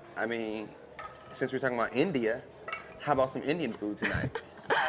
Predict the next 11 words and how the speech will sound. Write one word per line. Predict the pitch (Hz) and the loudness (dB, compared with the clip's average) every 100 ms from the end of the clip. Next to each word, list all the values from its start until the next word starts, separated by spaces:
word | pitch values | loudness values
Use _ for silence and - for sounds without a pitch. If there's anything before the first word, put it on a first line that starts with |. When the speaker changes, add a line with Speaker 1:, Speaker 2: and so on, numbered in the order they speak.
| - 440 | 0 2
Speaker 2:
No, | 349 254 196 208 - - - - | 4 4 2 -4 -12 -14 -6 2
I'm | 220 226 | 2 2
good. | 185 175 254 - - - - - - - - | 0 -2 -4 -8 -16 -18 -16 -18 -18 -20 -4
Speaker 1:
Oh, | 117 | 4
well, | 151 139 135 113 | 6 6 6 2
maybe | 110 123 | 2 4
I | 135 | 4
didn't | 120 | 2
make | 107 | 0
myself | 107 104 95 | -2 -2 -2
clear. | - 135 90 | -2 0 0